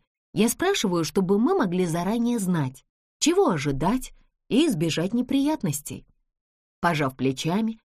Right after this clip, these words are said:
Гроэдзави Эш признался, что для него самого это загадка.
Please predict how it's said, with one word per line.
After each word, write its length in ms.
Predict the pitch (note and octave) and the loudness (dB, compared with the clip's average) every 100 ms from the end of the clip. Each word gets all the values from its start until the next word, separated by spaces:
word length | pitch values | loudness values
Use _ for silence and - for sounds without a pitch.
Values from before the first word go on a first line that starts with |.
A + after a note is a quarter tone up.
| _ | _
Гроэдзави 760 | D#3+ F#3+ F3 C#3+ D3+ C#3 B2+ C3 | -2 0 2 0 -2 -2 0 -2
Эш 140 | D3 | -4
признался, 640 | - D3 C3 D3+ A#3 C4 B3+ | -4 -4 -2 0 0 0 -2
что 240 | B3 - | -2 -2
для 240 | F#3+ D#3+ G3+ | 0 2 2
него 380 | G3 F#3+ F#3 C#4 | 2 2 0 0
самого 560 | - G#3 F#3+ E3+ C4 | 0 0 0 2 0
это 180 | C4+ C#3 | 0 -4
загадка. 600 | C3 C3 B2+ B2 - | -4 -4 -6 -10 -14